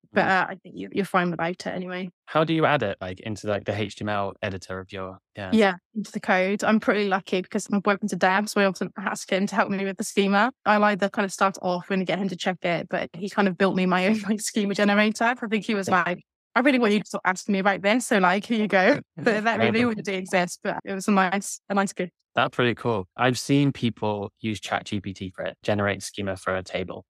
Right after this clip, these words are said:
Speaker 2: So that's obviously poten-, potentially one route now.
Speaker 1: Yeah, absolutely. And it is the Chat, I actually tried the Chat G P T schema for person schema. So I wanna work on my own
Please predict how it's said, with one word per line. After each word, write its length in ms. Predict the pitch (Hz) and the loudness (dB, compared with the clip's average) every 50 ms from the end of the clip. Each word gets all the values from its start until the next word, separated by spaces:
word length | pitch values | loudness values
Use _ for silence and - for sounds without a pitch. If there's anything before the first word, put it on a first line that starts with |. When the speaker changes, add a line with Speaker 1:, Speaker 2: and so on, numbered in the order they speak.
| _ _ | _ _
Speaker 2:
So 160 | - - - | -8 -2 0
that's 240 | 104 92 - - 101 | 2 2 2 0 -4
obviously 420 | 90 92 92 - - 92 95 - _ _ - | -6 -6 -6 -6 -6 -6 -6 -8 _ _ -14
poten-, 220 | - - - 104 - | -10 -8 -6 -6 -6
potentially 420 | - - 113 101 92 - - 98 | -2 0 0 0 0 -2 -6 -4
one 400 | 98 98 95 95 95 92 95 92 - | -2 -2 -2 -2 -4 -6 -6 -6 -4
route 260 | - 107 98 95 90 95 | -2 -2 -2 -2 -4 -6
now. 300 | 98 92 90 90 90 - _ - - - | -6 -6 -6 -6 -8 -10 _ -18 -10 -4
Speaker 1:
Yeah, 280 | - 220 202 208 214 - 214 | 0 2 2 0 0 -2 -4
absolutely. 560 | 220 - - 220 214 214 202 196 190 190 190 | -4 -4 0 0 0 2 4 4 4 4 2
And 100 | 202 208 | 0 -2
it 80 | 202 180 | -4 -6
is 240 | 208 202 - - - _ | -8 -10 -10 -14 -8 _
the 100 | - 254 | -2 -2
Chat, 340 | - - - 330 277 262 - - | 0 2 2 2 2 0 2 4
I 160 | 254 285 294 | 4 6 6
actually 240 | 277 247 - - - | 6 4 2 -2 -4
tried 240 | - 269 247 233 | 0 0 0 0
the 60 | 220 196 | 0 -2
Chat 260 | - 214 185 - 190 | -4 -4 -4 -4 -4
G 160 | - 220 190 | -6 -6 -6
P 80 | - 196 | -6 -8
T 160 | - 220 196 | -8 -8 -8
schema 560 | - - 185 190 190 185 185 190 202 208 - - - | -4 0 2 2 4 4 4 4 2 0 -2 -4 0
for 460 | 208 190 190 190 190 190 190 190 185 _ - | 0 2 4 4 2 2 0 -2 -4 _ -6
person 460 | - - 208 202 196 - - 202 185 | 0 2 2 2 0 -2 -4 -6 -4
schema. 400 | - - 202 190 185 180 185 202 | -4 -4 -2 0 2 0 0 0
So 120 | - 208 | 0 -2
I 40 | 196 | 0
wanna 180 | 196 190 185 185 | 0 0 2 2
work 260 | 196 190 196 - - | 4 2 2 2 2
on 60 | 202 | 2
my 300 | 190 185 190 196 190 185 | 4 4 4 4 4 4
own 120 | 185 190 | 2 0